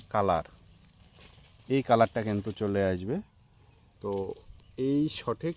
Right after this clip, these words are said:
ম্যাচুরিটির, আহ, সময়টা হচ্ছে মূলত সেপ্টেম্বর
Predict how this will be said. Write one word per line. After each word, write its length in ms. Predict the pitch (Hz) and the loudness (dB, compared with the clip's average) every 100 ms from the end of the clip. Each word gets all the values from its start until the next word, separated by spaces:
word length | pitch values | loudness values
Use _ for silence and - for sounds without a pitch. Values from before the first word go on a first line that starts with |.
| 143 | -6
ম্যাচুরিটির, 680 | 120 - 135 131 139 139 135 | -6 -4 -6 -4 -2 -2 -2
আহ, 300 | - 110 107 | -8 -10 -8
সময়টা 480 | - 117 113 117 123 | -8 -6 -4 -4 -6
হচ্ছে 280 | 110 - 143 | -8 -8 -8
মূলত 520 | 117 104 95 113 110 - - - - - - | -6 -6 -6 -6 -6 -10 -20 -20 -20 -20 -20
সেপ্টেম্বর 680 | - - 113 - 127 139 143 | -14 -10 -8 -8 -6 -4 -6